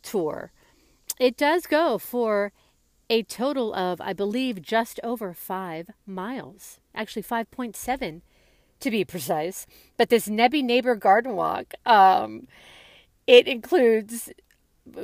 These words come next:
gardens that are visible from public sidewalks and alleyways. So you can be nebby, those of you not familiar with this Pittsburghese term. That does mean nosy, pretty much.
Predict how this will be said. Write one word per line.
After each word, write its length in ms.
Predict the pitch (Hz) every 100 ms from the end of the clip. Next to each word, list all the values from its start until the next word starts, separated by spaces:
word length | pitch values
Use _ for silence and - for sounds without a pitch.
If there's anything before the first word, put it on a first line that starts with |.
| 220
gardens 680 | 240 247 247 220 196 - - _ -
that 240 | 214 202
are 340 | 196 185 180 -
visible 580 | 170 277 311 190 156 151
from 240 | - 185
public 460 | - 226 196 214 -
sidewalks 800 | - - 190 196 175 156 - - - _ -
and 120 | 190
alleyways. 800 | 180 180 202 170 - - - - -
So 180 | -
you 120 | 185 190
can 140 | 214
be 160 | 226 226
nebby, 480 | 190 165 196 240 -
those 220 | 175 160
of 100 | 156
you 300 | 160 170 202 _ _ _ -
not 200 | 185 -
familiar 440 | - 214 196 202
with 220 | 196 180 -
this 300 | 165 151 -
Pittsburghese 800 | 185 - 175 160 165 156 151 -
term. 320 | - 156 143 165
That 160 | 165
does 260 | 180 165 -
mean 300 | 165 151 151
nosy, 600 | 160 165 190 156 151 160 _ _ _
pretty 160 | - 160
much. 260 | 143 -